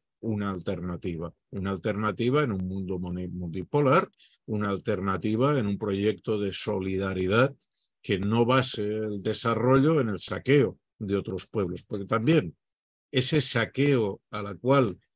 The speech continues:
se someten, eh, los otros pueblos no beneficia a todos los ciudadanos norteamericanos. Seguro que Dani nos puede explicar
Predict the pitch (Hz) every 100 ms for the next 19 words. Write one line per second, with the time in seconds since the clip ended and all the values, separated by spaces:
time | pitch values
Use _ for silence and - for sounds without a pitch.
0 | _ - - 120 104 - 110 107 135 135
1 | 113 98 92 85 _ _ _ - 113 110
2 | 104 107 95 127 127 120 - 127 117 107
3 | 143 151 - _ _ _ _ _ - 101
4 | 95 104 135 110 - 120 131 107 90 101
5 | 92 90 - 98 95 90 82 95 85 95
6 | 87 90 104 92 82 - - _ _ -
7 | 90 101 113 107 107 107 113 117 107 -
8 | 127 123 - 104 98 107 101 85